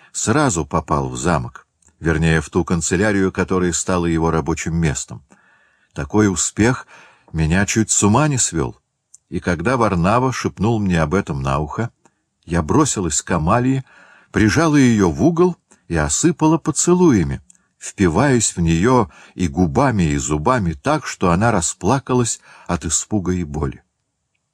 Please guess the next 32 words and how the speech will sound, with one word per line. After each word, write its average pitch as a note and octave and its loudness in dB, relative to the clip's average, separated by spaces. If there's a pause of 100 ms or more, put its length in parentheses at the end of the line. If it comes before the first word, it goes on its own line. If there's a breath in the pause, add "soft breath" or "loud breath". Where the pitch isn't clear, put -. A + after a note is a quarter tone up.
(1200 soft breath)
От - -2
волнения G#2+ 4
я G2+ 2
не G#2 0
могла G2 2
выговорить G2+ 2
ни G2+ -2
слова. F#2 0 (920 soft breath)
Да D#3 2
мы E3 4
с - 0
ней C3 4
уже F#2 2
давно F#2 0
не E2 0
разговаривали, F#2+ 0 (760)
и D#2+ -4
я F#2+ 2
отложила F#2+ 2
объяснение D2+ -2 (200 soft breath)
на D#2 -2
утро. C#2 -8 (1160)
Но C#3 2
в E3 2
ближайшие D#3 4
дни C#3 2
рассказывать C3+ 2
уже G2+ 2
было F#2 2
не D#2+ 0
о D2 0
чем. - -8